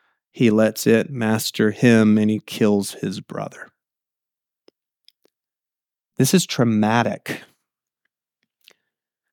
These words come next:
For any of you who have lost children, my wife and I have lost children,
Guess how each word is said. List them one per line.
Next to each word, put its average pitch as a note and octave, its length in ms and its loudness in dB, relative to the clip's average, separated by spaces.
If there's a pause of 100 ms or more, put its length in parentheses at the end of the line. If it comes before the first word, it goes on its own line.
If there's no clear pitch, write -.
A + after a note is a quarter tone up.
(140)
For A#2+ 80 4
any B2+ 260 4
of A#2 140 2
you A#2+ 320 6
who B2 220 2
have G#2+ 180 0
lost A2+ 380 0
children, A#2+ 580 -2
my G#2+ 100 -4
wife A2 280 -2
and A2+ 80 -6
I G#2+ 60 -4
have G#2+ 120 -8
lost G#2 320 -6
children, G2 480 -8